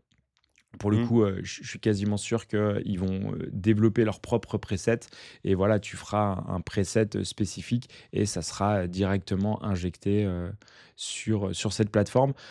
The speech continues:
Speaker 1: Donc, un nouvel, on va dire, un nouveau provider qui rentre sur le edge computing. Et, heu, ça, c'est plutôt, heu, bah, toujours une bonne nouvelle, quoi. Parce que plus il y a d'acteurs et plus ça se tire la bourre et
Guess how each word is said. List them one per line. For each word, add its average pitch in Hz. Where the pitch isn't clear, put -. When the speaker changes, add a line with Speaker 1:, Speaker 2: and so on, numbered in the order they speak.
Speaker 1:
Donc, 123
un 110
nouvel, 123
on 101
va 98
dire, 98
un 98
nouveau 110
provider 107
qui -
rentre 107
sur -
le 98
edge 104
computing. 110
Et, 95
heu, 90
ça, 113
c'est 98
plutôt, 104
heu, 90
bah, 87
toujours 92
une 90
bonne 90
nouvelle, 101
quoi. 90
Parce 87
que 110
plus -
il 104
y 107
a 98
d'acteurs 110
et 95
plus 107
ça 104
se -
tire 90
la 90
bourre 101
et 50